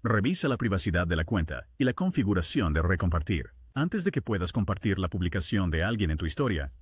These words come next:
debes asegurarte de que su cuenta sea pública y que haya habilitado la opción de volver a compartir sus publicaciones. Cuentas privadas y las que no han permitido compartir no tendrán esta opción disponible. Paso dos.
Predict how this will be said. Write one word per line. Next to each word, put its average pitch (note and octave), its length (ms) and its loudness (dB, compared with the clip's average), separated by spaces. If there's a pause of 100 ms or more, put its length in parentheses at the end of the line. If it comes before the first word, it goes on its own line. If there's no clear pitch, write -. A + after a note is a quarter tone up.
(120)
debes D#3 300 0
asegurarte F#2 680 -2 (100)
de A2+ 100 0
que - 80 -2
su B2 160 0
cuenta D#3+ 320 -2
sea A2+ 220 0
pública F#2 540 -2 (200)
y C3+ 80 4
que B2+ 160 0
haya D#3+ 240 0
habilitado A2 540 0
la F2+ 100 2
opción F2 400 0
de F#2+ 80 0
volver F#2+ 300 0
a B2+ 60 -4
compartir A#2 500 0
sus F2 160 -4
publicaciones. E2+ 880 -2 (180)
Cuentas E3+ 380 0
privadas F2+ 680 -2 (160)
y C3+ 80 0
las A#2 180 0
que G#2+ 140 0
no A#2 300 2
han C3 100 0
permitido G#2 560 0
compartir F#2+ 680 -2 (280)
no D#3 160 0
tendrán A2 440 0
esta F2 280 -2
opción F2 360 -2
disponible. E2+ 720 0 (280)
Paso C#3+ 500 -2
dos. E2 800 -4